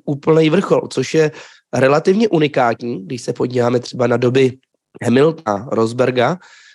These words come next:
tak samozřejmě Hamilton, Rosberg, Kubica, dá se říct, že to byla taková ta silná trojice,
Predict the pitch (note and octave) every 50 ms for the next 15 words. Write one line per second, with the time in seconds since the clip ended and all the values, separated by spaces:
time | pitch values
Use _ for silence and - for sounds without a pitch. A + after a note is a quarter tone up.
0 | _ _ B2+ A#2 - - C#3 C3+ C3 C#3+ C#3+ C#3 C3+ C3+ C#3 D3 D3 D3 D#3+ C#3+
1 | C#3 C3+ B2+ C3 D3 D3+ C#3+ - - A#2 B2 A#2+ - - A#2 A2 E3+ G#3+ A3 _
2 | _ _ _ _ _ _ - - A2 G2+ A2+ - - C3 B2 A#2+ B2+ B2 A#2 -
3 | A#2 B2 A#2 A#2 A#2 - C3 B2 B2 - B2+ - _ - - - - D3 C#3 C3+
4 | C3 C#3 D3+ C#3 - B2+ A#2+ A#2 A#2 - - C3 E3+